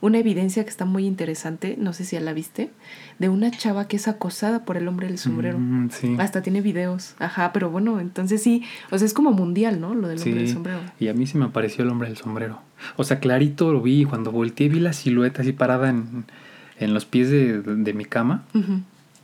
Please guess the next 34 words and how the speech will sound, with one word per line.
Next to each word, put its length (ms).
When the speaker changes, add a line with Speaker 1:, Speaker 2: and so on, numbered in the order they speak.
Speaker 2:
viéndome. 640
¿No? 140
O 20
sea, 180
y, 60
y 60
digo, 300
es 180
que 80
no 60
sé 80
cómo 180
explicarlo, 560
pero 300
el 140
rostro 240
no 120
se 120
le 100
veía. 400
Speaker 1:
Ujú. 300
Speaker 2:
Pero 200
yo 180
sentía 560
la 140
mirada 460
de 100
que 160
me 80
estaba 360
viendo 380
a 20
los 220
ojos. 360